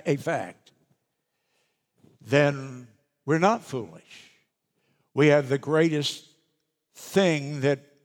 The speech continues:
man has ever embraced in our Christian faith. Secondly, number one, the importance of the resurrection cannot be overstated.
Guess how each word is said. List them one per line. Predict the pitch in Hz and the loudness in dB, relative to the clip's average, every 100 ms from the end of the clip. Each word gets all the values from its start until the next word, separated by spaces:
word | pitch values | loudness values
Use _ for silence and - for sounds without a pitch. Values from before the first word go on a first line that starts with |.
| _ | _
man | 139 170 160 147 | -4 0 0 -2
has | 131 143 127 160 | -2 -2 -4 -4
ever | 160 143 151 | -4 -4 -6
embraced | 147 135 135 156 175 95 - - _ _ _ _ _ _ _ _ | -10 -10 -6 -4 -6 -10 -16 -18 _ _ _ _ _ _ _ _
in | 117 | -6
our | 120 113 | -4 -4
Christian | - 113 - 104 | -8 -8 -10 -18
faith. | - 87 82 _ _ _ _ _ _ _ _ _ _ _ _ _ | -14 -14 -14 _ _ _ _ _ _ _ _ _ _ _ _ _
Secondly, | - 202 208 - - 107 - _ - | 0 2 2 -4 -10 -14 -14 _ -2
number | 180 170 | 0 2
one, | 165 185 254 170 | 0 0 -2 -2
the | 143 | -2
importance | 151 127 196 240 175 147 | -2 0 0 0 -6 -6
of | |
the | 147 | -2
resurrection | 151 160 135 147 180 - 127 | 0 0 0 0 0 -4 -8
cannot | 143 156 156 | -4 -2 -2
be | 139 143 | -2 -4
overstated. | 135 139 131 - 156 180 147 117 | -4 -6 -8 -8 -8 -8 -10 -18